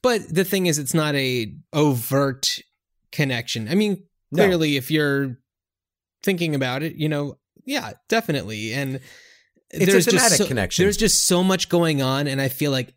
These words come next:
Speaker 1: everything that's going on, it feels very complete. And it's not like this movie's four hours long where it takes time to, like, really go into these stories, but you get everything you need from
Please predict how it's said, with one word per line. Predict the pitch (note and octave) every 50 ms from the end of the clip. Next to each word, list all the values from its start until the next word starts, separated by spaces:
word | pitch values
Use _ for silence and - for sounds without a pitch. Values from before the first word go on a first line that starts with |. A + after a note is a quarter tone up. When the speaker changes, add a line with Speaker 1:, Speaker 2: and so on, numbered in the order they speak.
| _
Speaker 1:
everything | - C#3 C#3+ D#3 D#3 F#3 F3 E3 - E3+ D#3+
that's | D3+ C#3+ B2+
going | - - C3 C3+ C3 B2+ B2 B2
on, | A#2 A#2 A#2+ A#2 A2+ A2+ A2 G#2+ - _ _ _ _ _ _ -
it | - - - - -
feels | - D#3+ D#3 D3 B2
very | B2 C3+ C3 B2+
complete. | B2+ - - B2 A2 - - C3 A#2+ A2 - _ _ _ _ _ _ _ _ _ _ _ _ _ _ -
And | D3+ C#3 C3+ C3+ C3 C3 B2+ B2 B2 B2 A#2+ -
it's | - C#3+ C#3 - E3+
not | E3 E3
like | E3+ D#3+ -
this | - C3+ D3
movie's | D3+ D3+ C3+ C3 A#2+
four | - - - D3+ D3 C#3
hours | C3 C3 B2+ B2+ B2+ A#2+ A#2+
long | C3 C#3 C3+ B2+ B2 A#2+
where | A#2 A#2 A#2
it | A#2 A#2+
takes | - - D3+ D3 C3+ B2+ - - -
time | - - - C#3 C#3+ C#3 C3 B2+ B2
to, | A#2+ - C#3
like, | B2 A#2+ A#2 A#2 A2+ -
really | B2 A#2+ B2 B2+ C3 B2+ B2+ B2
go | B2 B2+ C3
into | C3 B2+ B2+
these | A#2+ B2
stories, | - - E3 D3+ C#3 A#2+
but | - - A#2+
you | A#2+ B2+ B2
get | A#2 A#2+ C#3 C3 - _ _ -
everything | E3 F3 F3 E3 F3+ E3+ D#3+ E3 F3 D#3+ D3+ D3+
you | D3 C#3+ C#3
need | C#3 C#3 C3+ B2 A2+ A2 G2 A2 - _ _ _ _ _ _ _ _ _ _ _ _
from | - - - D#3 C3+ C3 B2+ A#2+ A#2 A#2 A#2 B2